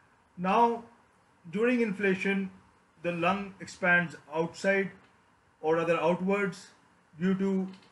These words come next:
the increased negative pleural pressure due to the respiratory effort made by you, and the peak end expiratory pleural pressure is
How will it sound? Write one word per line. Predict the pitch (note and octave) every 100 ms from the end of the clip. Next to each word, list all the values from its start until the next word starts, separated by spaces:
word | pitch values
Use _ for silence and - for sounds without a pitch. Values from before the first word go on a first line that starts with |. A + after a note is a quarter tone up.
| _ -
the | F3+
increased | F#3+ F#3 G3+ A3+ A#3+ F#3+ - _ _ _ F3
negative | F3+ F#3+ F#3+ F#3+ - -
pleural | F3+ F3 F3
pressure | - F#3 F3+ G3 G3 G3 - D#3+
due | D#3 F3
to | F3+
the | E3+ E3+ -
respiratory | F3 F3 - F#3 F3 F#3+ -
effort | E3+ - F3 E3+ -
made | C#3+ D#3 C3+
by | D3 D3 D3 - - D#3
you, | G3 G3+ F#3+ - - _ _ -
and | E3 D#3 D#3+ - _ _ _ _ _
the | D#3+
peak | - G#3 A#3 F#3+ - - _
end | F3 G3 G3 F3
expiratory | - - F#3+ F3+ F3 F#3 F#3+ F#3+ - - _ _ _ -
pleural | F3+ F3 E3+ F3+
pressure | F3 E3 F#3+ F#3+ E3
is | D#3+ F3